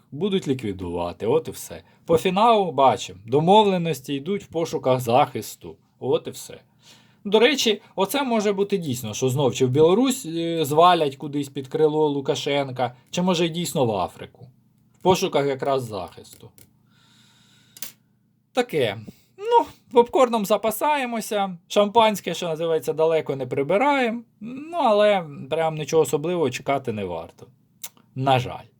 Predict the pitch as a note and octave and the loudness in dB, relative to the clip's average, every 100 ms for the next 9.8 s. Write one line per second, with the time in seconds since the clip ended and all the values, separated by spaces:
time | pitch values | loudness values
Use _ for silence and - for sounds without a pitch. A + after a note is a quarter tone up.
0 | _ - - _ _ - A4 C4+ F3 A#2+ | _ -20 -20 _ _ -6 2 6 6 4
1 | C#3+ C#4+ D#4 B3 C#4+ C4+ A#3 G3+ G#3 G3 | -2 0 2 0 0 -2 0 0 0 0
2 | F3 D3 _ _ - F3 F3 E3+ D#3+ _ | -6 -8 _ _ -10 -4 0 -2 -4 _
3 | _ _ _ _ _ _ _ _ _ F#4+ | _ _ _ _ _ _ _ _ _ -6
4 | G#4 F#3 F#3+ D#3+ B3+ D#4+ C4 F3+ E3 E3+ | -2 0 2 2 4 4 4 0 -4 -4
5 | A#3 - F#3 F3 E3 D#3+ D#3+ F3 F#3 A#3 | -4 0 -2 0 0 0 -2 -2 -2 -2
6 | C#4 G#3 F#3 G3+ F#3 F#3+ F3 E3 D#3+ G3 | -2 -2 -2 -2 0 0 -2 -2 2 2
7 | - D3+ F#3+ D#3+ D3 D3+ B2+ A2+ G2 - | 0 -6 -6 -2 0 0 -2 -6 -6 -8
8 | - - F3 E3+ D#3+ B2+ - D3 D3+ G3 | -12 -6 -2 2 0 0 -8 -2 -2 -2
9 | - D#3+ D#3 E3+ D#3+ - D3 C3 | -2 2 2 0 -6 -2 -2 -2